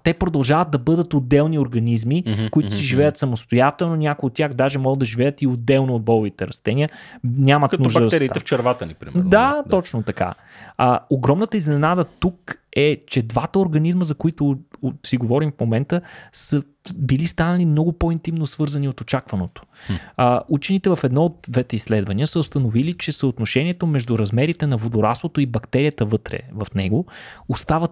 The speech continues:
Speaker 1: постоянни, което означава, че растежът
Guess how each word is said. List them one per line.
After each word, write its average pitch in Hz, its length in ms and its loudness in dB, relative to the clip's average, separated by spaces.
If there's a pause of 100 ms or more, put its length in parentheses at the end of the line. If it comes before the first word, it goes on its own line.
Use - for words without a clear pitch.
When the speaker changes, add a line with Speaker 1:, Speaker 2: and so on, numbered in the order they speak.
(100)
Speaker 1:
постоянни, 117 720 0 (300)
което 139 380 0
означава, 139 500 0
че 120 260 -2
растежът 156 600 -2